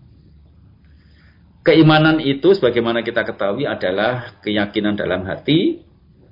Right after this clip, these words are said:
yang diucapkan dengan lisan dan diamalkan dengan anggota badan.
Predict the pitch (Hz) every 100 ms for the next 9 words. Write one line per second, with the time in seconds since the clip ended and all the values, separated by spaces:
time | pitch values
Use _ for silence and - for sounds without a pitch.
0 | _ - 101 98 95 90 90 104 98 139
1 | 117 98 95 92 90 113 117 117 117 101
2 | 95 92 80 87 87 87 107 101 92 95
3 | 82 90 85 - - 80 - 87 71 -